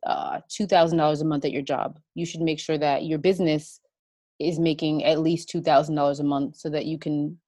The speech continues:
transfer easily from job to your business. Not everybody can do that right away, so sometimes you have to work a nine-to-five and start your business at the same time, so,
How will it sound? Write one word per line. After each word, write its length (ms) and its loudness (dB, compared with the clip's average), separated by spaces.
transfer 500 0
easily 600 -2
from 440 0
job 340 0
to 380 -2
your 180 -4
business. 540 -4
Not 160 8
everybody 320 6
can 160 -2
do 140 2
that 200 8
right 140 4
away, 300 6
so 500 0
sometimes 420 0
you 60 2
have 100 2
to 60 0
work 160 2
a 40 -2
nine-to-five 460 0
and 160 -2
start 200 -6
your 100 -6
business 200 -2
at 80 -8
the 60 -10
same 240 -2
time, 320 2
so, 480 -2